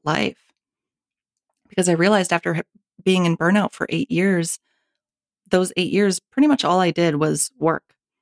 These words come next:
You know, I didn't really have time to do anything else. And so over the past year, that's just been a little bit of discovering what I enjoy doing and what I like. And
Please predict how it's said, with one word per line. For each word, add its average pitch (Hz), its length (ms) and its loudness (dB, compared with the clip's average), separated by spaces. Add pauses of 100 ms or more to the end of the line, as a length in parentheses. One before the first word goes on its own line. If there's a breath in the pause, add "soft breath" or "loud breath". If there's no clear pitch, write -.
(200)
You 165 100 -4
know, 156 80 2
I 156 100 2
didn't 170 160 0
really 175 160 2
have 165 100 -2
time 165 240 -2
to - 120 -8
do 160 300 0
anything 156 480 0 (1160)
else. - 440 -2 (680)
And 156 480 2
so 156 560 0 (480)
over 160 120 -2
the 165 80 0
past - 300 -4
year, 208 260 2
that's - 280 -6
just - 260 -4
been 165 140 0
a 165 40 0
little 165 200 0
bit 165 140 -2
of 160 120 -4 (220)
discovering 165 800 -4 (380)
what 160 260 -4
I 160 120 -2
enjoy 160 440 -2
doing 202 460 0
and 156 260 0
what 156 180 -6
I 156 100 -4
like. 202 360 -2
And 143 220 -2